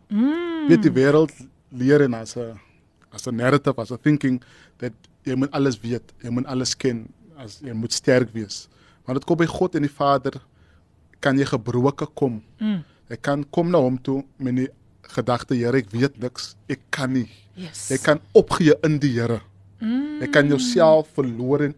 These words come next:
Speaker 2: oorgee vir die Here. En, en wanneer ons in die geweldigheid van God wil, wil, wil in, inlok en, en, en deel uit aan hy,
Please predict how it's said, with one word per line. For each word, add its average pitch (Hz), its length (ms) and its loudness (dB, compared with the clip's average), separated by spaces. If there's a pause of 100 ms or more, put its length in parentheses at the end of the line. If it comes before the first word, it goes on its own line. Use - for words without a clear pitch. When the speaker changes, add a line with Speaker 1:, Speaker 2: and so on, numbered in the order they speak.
Speaker 2:
oorgee 151 580 4 (240)
vir - 240 2
die 131 140 2
Here. 117 280 0 (440)
En, 147 320 2
en 147 140 0
wanneer 143 180 0
ons 143 120 -4
in 156 140 -8
die 151 140 -2
geweldigheid 160 640 -2
van 143 120 -6
God 165 240 -4 (200)
wil, 135 260 -2 (560)
wil, 139 340 -2
wil 123 420 -4
in, 175 160 0
inlok 156 540 -2
en, 123 240 -6
en, 127 180 -12
en 117 220 -12
deel 160 300 6
uit 175 160 2
aan 147 120 4
hy, 131 180 0